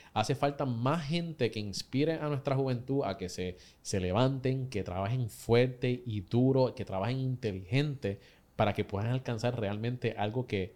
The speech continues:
sea gratificante y que levante nuestra isla, porque yo creo que, mano, nuestra isla está destinada a producir y a bendecir.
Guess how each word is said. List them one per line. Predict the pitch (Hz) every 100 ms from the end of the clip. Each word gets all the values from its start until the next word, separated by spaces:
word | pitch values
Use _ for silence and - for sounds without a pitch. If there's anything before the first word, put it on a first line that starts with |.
| _
sea | - 117 117
gratificante | 131 117 113 110 107 110
y | 226
que | 196
levante | 104 95 98
nuestra | 95 92 87 85
isla, | 151 120
porque | 104 98
yo | 92 107 110
creo | 120 131
que, | 127 107 - - - _ _ _ _ - - - _ -
mano, | 190 165 127 -
nuestra | 147 143 143 - 131
isla | 156 208 202 202 208 -
está | 135 127 - 147 160 175
destinada | 135 127 - 123 113 120 147 151 160 - - _ -
a | 113 -
producir | - 104 95 95 - 131 190 240 - -
y | 110
a | 95
bendecir. | 92 87 85 85 -